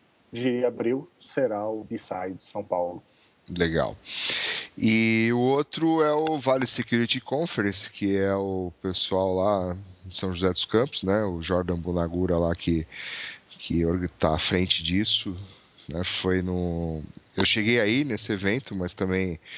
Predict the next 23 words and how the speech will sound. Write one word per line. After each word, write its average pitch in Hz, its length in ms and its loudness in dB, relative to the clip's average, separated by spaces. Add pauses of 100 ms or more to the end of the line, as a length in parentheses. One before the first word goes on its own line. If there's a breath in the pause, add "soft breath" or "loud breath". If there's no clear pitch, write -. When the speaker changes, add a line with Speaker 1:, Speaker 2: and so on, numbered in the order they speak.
(380 loud breath)
Speaker 2:
né, 90 220 -2
como, 95 540 -2
como 101 300 0
eu 95 160 4
ando 98 120 0
fazendo 95 420 2
ultimamente, 95 720 2
né? 101 180 2 (180)
Eu, 87 60 0
eu 90 280 -2
mais 92 320 2
faço 104 280 2
a 92 40 -2
social 98 520 2
do 95 120 0
que - 120 -2
assisto 92 380 2
alguma 90 280 0
<laughs> - 40 -10
coisa, - 680 0 (720 loud breath)
mas 92 800 2
estive 110 360 2
lá, 113 560 2